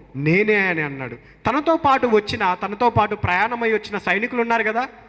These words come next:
వాళ్ళు కూడా చూస్తా ఉన్నారు, కానీ ఎవరునూ కనిపించలేదు. కానీ స్వరము మాత్రం వినిపిస్తుంది. ఏమని మాట్లాడింది ఆ స్వరము? "సౌలా, సౌలా,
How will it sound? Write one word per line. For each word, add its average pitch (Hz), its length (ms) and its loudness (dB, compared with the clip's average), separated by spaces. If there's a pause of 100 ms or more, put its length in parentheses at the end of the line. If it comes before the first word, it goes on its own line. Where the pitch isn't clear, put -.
(300)
వాళ్ళు 196 340 4
కూడా 330 180 4 (100)
చూస్తా 285 300 2
ఉన్నారు, 247 280 2
కానీ 190 580 0 (260)
ఎవరునూ 180 880 2 (400)
కనిపించలేదు. 233 640 0
కానీ 196 240 0
స్వరము 214 480 2
మాత్రం 233 540 4
వినిపిస్తుంది. 240 840 0 (280)
ఏమని 175 260 0
మాట్లాడింది 214 500 0
ఆ 220 60 2
స్వరము? 220 640 -2 (380)
"సౌలా, 139 720 -2 (280)
సౌలా, 143 640 0